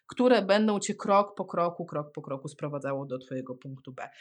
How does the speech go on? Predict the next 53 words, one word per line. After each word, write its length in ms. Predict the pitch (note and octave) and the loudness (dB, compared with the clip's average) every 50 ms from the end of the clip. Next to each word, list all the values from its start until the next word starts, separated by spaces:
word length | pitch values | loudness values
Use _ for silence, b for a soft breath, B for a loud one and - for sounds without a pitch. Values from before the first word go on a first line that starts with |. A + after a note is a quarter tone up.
| B B B B | B B B B
I 120 | F3 E3+ | -12 -6
to 120 | E3+ G3 G3+ | -4 -4 -2
są 220 | - A#3+ G3+ F3+ | 0 0 -2 -2
właśnie 400 | D#3+ D#3+ D#3+ D#3 - F3 D3+ - - | -2 -4 -4 -4 -4 -6 -8 -8 -6
andy. 420 | - D#3 D#3 D3 C#3+ C#3 C3 - - b b b b b - | -6 -4 -4 -4 -6 -8 -10 -12 -14 b b b b b -8
I 420 | G3 G3 F3+ F#3 F#3 F#3+ F3 - - D3 F#3 | -6 -4 -4 -4 -4 -6 -6 -4 0 0 2
żeby 320 | F#3 F#3+ B3+ B3+ D#4+ C4+ | 4 6 4 6 6 4
określić, 480 | A#3 A3+ - B3 B3 - B3+ G#3+ - - | 4 6 4 4 4 4 0 -2 -2 -2
czym 220 | - B3 A#3+ A#3+ | 2 4 4 4
dla 100 | A#3 A3+ | 4 2
ciebie 240 | A#3 - A#3 G3+ G#3 | 0 0 0 0 0
są 220 | G#3+ - G3+ F3+ | 2 2 0 2
andy, 540 | - F3+ F3 E3+ E3 D#3+ E3+ F#3+ A#3+ B3+ - - | 2 2 0 0 0 -2 -2 -2 -2 -4 -6 -8
to 80 | - | -10
w 60 | G3+ - | -6 -2
tym 140 | - A3+ | -2 -2
pomoże 320 | A3 A#3 A3+ G#3+ G#3 G#3+ G#3+ | 0 2 2 2 2 0 -2
ci 120 | - G#3 | -4 -2
materiał 480 | F#3+ F#3 F#3+ F#3 F3+ F3+ E3+ E3+ E3 E3 | -4 -2 -2 -2 -2 0 2 0 0 0
Oli 160 | E3+ E3+ E3+ | -2 -6 -6
Budzyńskiej. 640 | D#3+ E3 D3+ D3+ D#3 D#3+ D#3 - - F3+ A3+ B3+ b b b b b b b | -6 -8 -10 -10 -10 -12 -12 -8 -6 -6 -6 -8 b b b b b b b
I 120 | - A#3+ A#3+ | -4 0 2
zresztą 300 | C4 C4+ C4 C4+ C#4+ C4 | 2 2 4 4 2 2
w 80 | C4 | 2
tym 120 | - C#4 C4 | 2 2 2
pomoże 280 | C#4 C4+ C4+ C4+ C#4+ | 4 4 2 2 0
ci 140 | C#4 - - | -2 -4 -2
też, 240 | C4 C4 C4 - C4 | -2 -2 -2 0 2
e, 160 | B3+ B3 B3 | 2 2 4
materiał 380 | B3 B3 B3 B3+ B3 B3 B3 A#3+ | 2 0 0 2 4 4 6 4
Ras-, 220 | A#3 A3+ A3+ - - | 4 0 -2 -2 -2
Rafała 300 | G#3 A3 A3 C#4+ D#4 D#4+ | -2 0 2 2 4 4
Mazura, 320 | C4+ G#3+ G3+ F3 E3+ D#3 | 4 2 0 -2 -4 -4
bo 100 | E3+ G#3 | -4 -4
to 100 | G#3+ C4 | -2 0
będą 240 | A#3+ B3 B3 B3 A#3+ | 2 4 4 4 4
zupełnie 500 | A3 A#3+ A#3+ - C4+ C4+ C#4+ C#4+ C#4 B3+ | 2 0 0 0 2 2 2 2 0 -2
inne 300 | - A#3+ B3+ B3+ B3 A#3+ | 0 2 4 4 4 2
działania 360 | A3+ A#3+ A#3 A#3 A#3+ A#3+ A#3+ | 2 2 2 2 0 0 -2
dla 140 | A3+ A#3 A#3 | -2 -2 -2
każdej 640 | A#3 - B3+ B3+ - - A#3+ A#3+ A#3 A#3+ A3+ A3+ - | -2 -2 -4 -4 -2 -2 -2 -2 -2 -4 -6 -8 -12
osoby, 360 | - - - F4 C4 F3+ E3 | -8 -2 0 2 2 2 0
tak? 240 | - E3 G#3+ C4+ - | 0 0 0 0 2
Jeżeli 280 | B3+ A#3+ A#3+ A3+ A3 | 0 0 0 -2 -4
sobie 220 | G#3+ - A3 G3 G3 | -4 -6 -8 -10 -6
ktoś 200 | - - A#3 A3+ | -4 -4 -4 -4
wymyśli, 360 | G#3+ G3+ G3+ A3 - - G#3 | -4 -8 -8 -8 -8 -8 -8
że 80 | G3+ F#3+ | -8 -6
będzie 240 | F#3+ F#3+ F#3 F3+ | -6 -6 -8 -8
chciał 200 | F3+ - F#3+ F#3 | -8 -6 -6 -4
mieć 160 | F#3 E3+ E3+ - | -4 -6 -8 -8
pacjentów, 440 | - F3 - F#3 F3+ F3 F3 E3+ | -10 -8 -8 -8 -10 -10 -10 -14
którzy 340 | - - - E3 E3 E3 E3 | -16 -12 -10 -8 -6 -6 -6